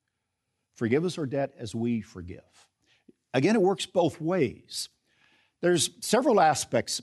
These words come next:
of forgiveness that we ought to understand and think about here for a few minutes. First of all, forgiveness of a debt is something that runs throughout the Bible. It's central to the gospel, whether it's a,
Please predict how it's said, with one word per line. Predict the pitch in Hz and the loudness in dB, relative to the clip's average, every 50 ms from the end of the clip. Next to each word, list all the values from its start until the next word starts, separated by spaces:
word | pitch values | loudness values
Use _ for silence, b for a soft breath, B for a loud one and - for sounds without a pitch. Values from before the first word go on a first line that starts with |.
| _ - - | _ -8 -8
of | 113 - | -8 -6
forgiveness | - 113 101 123 135 123 120 110 107 - | -4 -4 -2 0 -2 0 -2 -6 -6 -6
that | 120 - | -6 -4
we | 113 117 | -2 0
ought | 117 117 110 - | 2 0 0 -2
to | - 107 95 - - | -4 -10 -10 -10 -10
understand | 120 117 101 98 - - - 120 110 95 87 87 80 80 - | -12 -10 -8 -8 -10 -8 -8 -8 -8 -8 -10 -12 -16 -16 -16
and | 98 92 | -18 -14
think | - - 120 107 117 | -8 -6 -6 -6 -6
about | 101 95 85 80 78 | -8 -8 -8 -10 -10
here | - - - - 85 85 - _ | -10 -10 -10 -10 -10 -12 -16 _
for | - - 117 95 | -10 -4 -4 -4
a | 85 | -4
few | - - 101 | -4 -8 -8
minutes. | 95 101 101 - - _ - - | -8 -8 -8 -10 -12 _ -14 -8
First | - 214 247 247 - - | -2 -2 -2 -2 -2 -2
of | 120 | 0
all, | 117 113 107 110 120 - b b b b b b b b b b b b b b b b b b b | 2 2 2 0 -2 -8 b b b b b b b b b b b b b b b b b b b
forgiveness | _ - 170 147 120 190 247 247 240 208 - - 160 | _ -2 -2 0 2 2 2 2 2 0 0 0 -2
of | 139 117 101 - - | -2 -2 -4 -8 -10
a | 135 110 | -10 -10
debt | 92 87 82 - - 131 120 - - - - - - _ _ _ _ _ _ _ _ - | -10 -12 -12 -6 0 0 0 0 -2 -8 -16 -20 -20 _ _ _ _ _ _ _ _ -10
is | 120 113 110 107 - - - - - _ _ - _ | -8 -8 -6 -8 -8 -10 -12 -14 -18 _ _ -20 _
something | - - 156 151 - - 139 123 | -4 0 0 0 2 2 2 2
that | 123 120 - | 2 2 2
runs | 120 135 135 - - | 2 2 2 0 -2
throughout | - 143 127 120 117 110 - | 0 2 2 4 4 2 0
the | 98 | -2
Bible. | 92 110 117 117 110 95 98 107 | 0 2 2 2 2 0 -4 -8
It's | - | -4
central | - - 160 143 - 127 110 | 0 0 0 0 0 -2 -4
to | - 120 | -4 -4
the | 101 104 | -6 -4
gospel, | 95 120 120 117 110 - - - 95 92 | 0 2 2 2 2 0 -2 -10 -10 -4
whether | 101 117 120 117 120 | -2 0 0 2 2
it's | 117 110 - 120 | 2 2 2 0
a, | 110 101 | -2 -2